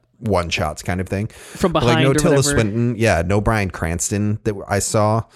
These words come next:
Speaker 2: Mm-hmm.
Speaker 1: Uh, no Edward Norton, no Adrien Brody. Um, I
Speaker 2: Mm-hmm.
Speaker 1: did see Liev Schreiber in one.
Speaker 2: Yep.
Speaker 1: Um, I don't recall seeing Maya Hawke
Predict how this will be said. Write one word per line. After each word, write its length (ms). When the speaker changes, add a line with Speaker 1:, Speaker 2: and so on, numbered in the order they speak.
Speaker 2:
Mm-hmm. 300
Speaker 1:
Uh, 340
no 300
Edward 260
Norton, 480
no 460
Adrien 280
Brody. 540
Um, 260
I 100
Speaker 2:
Mm-hmm. 80
Speaker 1:
did 220
see 140
Liev 240
Schreiber 440
in 120
one. 360
Speaker 2:
Yep. 120
Speaker 1:
Um, 420
I 100
don't 220
recall 440
seeing 320
Maya 280
Hawke 560